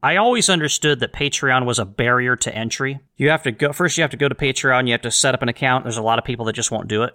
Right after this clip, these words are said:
And then you have to subscribe, which means you have to separate yourself from your money, although it's not a lot of money, but it's a little bit,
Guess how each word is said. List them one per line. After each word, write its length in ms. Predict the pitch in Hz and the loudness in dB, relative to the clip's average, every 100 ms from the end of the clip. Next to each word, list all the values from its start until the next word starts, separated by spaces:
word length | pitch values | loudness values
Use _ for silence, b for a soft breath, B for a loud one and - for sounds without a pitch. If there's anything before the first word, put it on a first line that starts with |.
| - | -4
And 120 | 131 | -2
then 120 | 143 | 0
you 80 | 147 | 0
have 100 | 139 | 0
to 60 | 117 | -2
subscribe, 560 | - - 143 123 127 | -4 -2 0 2 0
which 180 | 127 - | -4 -6
means 220 | 120 113 | -4 -2
you 60 | 117 | -4
have 80 | 110 | -2
to 60 | |
separate 380 | - 120 123 117 | -2 -2 -2 -4
yourself 320 | - - 107 | -2 -2 -2
from 160 | - 101 | -4 -4
your 120 | 98 | -2
money, 260 | 117 110 110 | 0 2 0
although 240 | 110 110 | 0 0
it's 160 | 104 202 | 0 0
not 120 | 143 | 0
a 40 | |
lot 240 | 107 151 98 | 2 2 0
of 40 | |
money, 180 | 104 110 | -4 -4
but 120 | 139 | -4
it's 80 | - | -2
a 60 | |
little 180 | 175 104 | -2 -2
bit, 200 | 85 90 | -6 -12